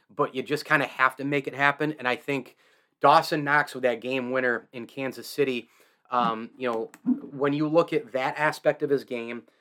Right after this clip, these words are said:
him running the routes, the chemistry with Allen, they just signed him to a long-term deal, um, you know, and his ability and want to block and to be an all-around tight end,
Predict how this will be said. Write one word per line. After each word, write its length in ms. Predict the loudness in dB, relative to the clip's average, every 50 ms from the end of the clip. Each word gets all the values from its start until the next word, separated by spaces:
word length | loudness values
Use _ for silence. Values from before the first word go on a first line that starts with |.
| _ _ _ _ _
him 280 | -2 0 0 2 4
running 280 | 4 4 4 4 4 4
the 80 | 2
routes, 360 | 4 4 4 2 2 0 -2 -6
the 80 | -18
chemistry 560 | -12 -6 -4 -4 -4 -4 -6 -6 -6 -4 -2
with 160 | -2 -2 -2 -2
Allen, 300 | -4 -4 -2 -2 -2 -4
they 100 | -4 -6
just 280 | -8 -6 -6 -6 -4 -2
signed 200 | -2 0 0 0
him 80 | 0 0
to 160 | 0 0 0
a 20 |
long-term 600 | 0 2 2 2 2 0 -2 -4 -4 -4 -4 -4
deal, 360 | -4 -4 -2 -2 -2 -4 -6 _ _ _ _ _ _ _ _ _ _ -4
um, 600 | 0 0 2 2 0 0 -2 -4 -6 -10 -12 -16 _ _ _ _ _ _ _ _ -12
you 180 | -8 -6 -2
know, 360 | 0 2 2 2 0 -2 -4 -10 _ -6
and 380 | -4 -2 0 0 0 -2 -4 -4
his 220 | -4 -4 -2 -2
ability 600 | -4 -4 0 2 4 4 4 2 0 -2 -2 -4 -6
and 220 | -6 -6 -6 -2
want 500 | 0 2 2 2 2 0 -6 -12 -18 -18 _ _ _ _ _ _
to 100 | -4 -4
block 560 | -4 -4 -2 -2 0 0 2 0 0 -4 -8 -16 -20 -20 _ _ _ _ _ _ -6
and 120 | -4 -4
to 60 | -4
be 180 | -4 -2 -2 0
an 80 | 2 4
all-around 480 | 4 4 4 4 2 2 0 -2 -4
tight 260 | -4 -4 -2 -2 -2
end, 260 | -2 -2 -2 -2 -4